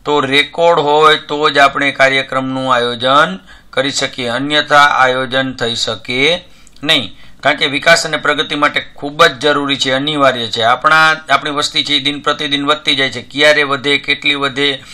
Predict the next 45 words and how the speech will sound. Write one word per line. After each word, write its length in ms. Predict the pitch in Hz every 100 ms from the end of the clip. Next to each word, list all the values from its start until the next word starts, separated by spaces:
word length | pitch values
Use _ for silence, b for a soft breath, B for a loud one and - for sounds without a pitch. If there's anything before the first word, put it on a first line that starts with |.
| B B B B
બે 380 | 123 135 135 151
હજાર 260 | 139 151 147
ઓગણીસમાં 480 | 139 143 151 147 143
કેટલી 300 | 143 143 143
હતી, 160 | 139
બે 220 | 135 139
હજાર 200 | 139 139
વીસમાં 360 | 127 139 - 147
કેટલી 380 | 135 123 139 131
હતી, 360 | 131 139 135 B B B
કેટલા 280 | - 143 156
સાધનોની 560 | 147 139 139 147 151 147
જરૂર 260 | 139 139
પડી, 200 | 135 135
કેટલા 300 | 135 139 143
અનાજની 400 | 139 143 151 147
જરૂર 280 | 143 139 139
પડી, 140 | 143 131
કેટલા 240 | 135 139
દવાખાનાની 600 | 135 143 151 151 147 143
જરૂર 240 | 135 135 131
પડી, 260 | 127 127 - B B
આ 60 | 139
બધું 220 | 151 165
આયોજન 320 | 165 165 165
જો 100 | 160
કરવું 300 | 156 160 160
હોય 180 | 151 156
તો 100 | 147
આપણી 200 | 139 143
પાસે 260 | 143 135
રેકોર્ડ 380 | 131 127 139 131
રિપોર્ટ 380 | 120 - 127 -
હોવો 640 | 98 101 107 131 185 202 b b -
જોઈએ. 320 | 143 131 101 B B
એવી 180 | 147 156
જ 40 |
રીતે 240 | 151 143 147
સબ 200 | 151 139
સેન્ટર 300 | 156 143 139
ઉપર 240 | 143 139
રસીઓની 440 | 135 135 147 143
જરૂરિયાત 440 | 135 143 143 143 139
કેટલી 360 | 147 143 147
જોશે, 580 | 127 135 131 135 131 -